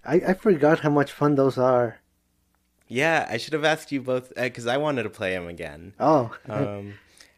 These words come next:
Speaker 2: I remember I would always, I would go to the island, like, every day because there's some games, the games swap out all the time, you know?
Speaker 1: Mm-hmm, mm-hmm.
Speaker 2: And there are some games there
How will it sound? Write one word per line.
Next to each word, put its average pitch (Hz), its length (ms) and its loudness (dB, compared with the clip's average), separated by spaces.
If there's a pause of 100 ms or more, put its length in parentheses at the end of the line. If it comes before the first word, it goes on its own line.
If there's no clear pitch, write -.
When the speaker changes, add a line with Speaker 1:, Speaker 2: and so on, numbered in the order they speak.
(120)
Speaker 2:
I 120 100 0
remember 156 840 0 (400)
I 117 100 -2
would 117 140 -2
always, 127 460 -2
I 120 80 -2
would 131 100 -6
go 143 120 2
to 151 100 0
the 135 160 0
island, 113 380 -2
like, 113 380 -8 (120)
every 110 380 -6
day 98 360 -2
because 113 360 -10
there's 107 300 -4
some 139 300 -4
games, 117 720 -6 (600)
the 113 80 -4
games 151 360 -2
swap 110 360 -2
out 90 340 0
all 98 140 -6
the 95 80 -6
time, 82 340 -12
you 85 120 -12
know? 156 100 2
Speaker 1:
Mm-hmm, 117 420 -6
mm-hmm. 123 180 -6 (280)
Speaker 2:
And 113 140 -4
there 113 160 0
are 110 60 -6
some 143 400 -2
games 113 480 -4
there 98 680 -4